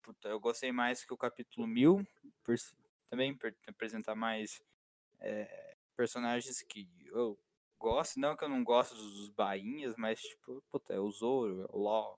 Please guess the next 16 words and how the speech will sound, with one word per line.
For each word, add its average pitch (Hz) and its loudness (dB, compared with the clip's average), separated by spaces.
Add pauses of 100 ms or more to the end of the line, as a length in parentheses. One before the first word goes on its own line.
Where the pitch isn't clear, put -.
(120)
enfim. - -20 (1000)
Mas, 185 2 (240)
então 190 6
eu 190 6
acho 202 6
que - -16 (280)
terminamos 196 8
nossa 143 2
review 135 0
do 107 -2
capítulo 113 -2
mil 117 2
e 113 2
um 117 -2
de 120 0
One 104 -2